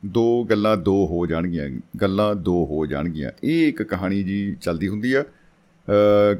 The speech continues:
ਕਈ ਵਾਰੀ ਆਪਾਂ ਸੁਣੀ ਵੀ ਹੋਊ, ਤੁਸੀਂ ਵੀ ਸਾਂਝੀ ਕੀਤੀ ਹੋਣੀ ਆ, ਕਿ ਇੱਕ ਬਹੁਤ ਹੀ ਆਲਸੀ ਬੰਦਾ ਸੀ ਔਰ ਦੁਕਾਨ ਉਹਨੇ ਖੋਲ੍ਹ ਲਈ, ਬਸ ਖੋਲ੍ਹ ਹੀ ਲਈ ਦੁਕਾਨ। ਮਤਲਬ ਉਹ ਦੁਕਾਨ ਖੋਲ੍ਹ ਕੇ ਪੱਖਾ ਚਲਾ ਕੇ ਸ਼-, ਬਾਈ ਸੌਂ ਜਾਂਦਾ ਸੀ।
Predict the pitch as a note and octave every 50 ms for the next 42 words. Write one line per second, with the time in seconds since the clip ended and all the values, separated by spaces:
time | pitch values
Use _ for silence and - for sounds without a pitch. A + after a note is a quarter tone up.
0 | G2+ - A#2 B2 B2+ A#2+ A#2 A2 A2 G#2 G#2 - G2 G2 G2 F2+ - G2 G#2 G#2+
1 | G2+ G2+ G2 G2+ G2 F#2+ F#2 F2 F2 F#2 F#2 E2+ E2+ E2 D#2+ F2 F2+ F#2 - E2
2 | - - C#2 C#2 C#2+ B1+ B1+ B1 G#1 G1+ G#1+ _ _ _ _ _ _ _ _ _
3 | _ _ _ _ _ _ _ _ - - C3+ C3+ - C3+ A#2 A2+ A#2 B2 A2+ A#2+
4 | A2 G2+ G2 F#2+ - - A#2 F2+ F2 D#2 D2 E2 D#2 - - D2+ - - _ _
5 | _ _ _ _ _ _ _ F2 G#2+ A2+ A#2 A2+ A2+ A2+ A2+ A2 A2 - - C#2
6 | - G2 - G2 G2 G2+ G2+ G#2 G#2 G#2 G2 - G2+ G#2 A#2 A#2 A2 G#2+ G#2 G#2
7 | G#2 G2 - - _ _ - F#2+ F#2+ - _ - G#2 G#2 A2+ A#2+ A#2 G2+ F2+ F2
8 | E2+ C#2+ E2 D#2+ D2+ D2 C#2 B1 - - _ _ _ _ _ _ _ _ _ _
9 | _ _ _ _ - G2+ F#2+ B2 B2+ C3 A#2+ B2 B2+ A#2+ G2+ - _ _ _ _
10 | _ _ _ - F#2+ A2+ G2+ B2 C3+ C#3+ C3+ A2 C3+ C#3 C#3+ G#2 C3+ C#3 C#3 C3+
11 | C3 A#2+ A2 - - G2+ - A#2+ A#2 G#2+ A2 A2 G#2 G#2 E2+ G2+ G#2 F2+ - -
12 | - - E2+ F#2+ G2+ G#2 G#2 G2 - - - A#2 G#2+ G2+ F#2+ E2+ D#2 C2+ - -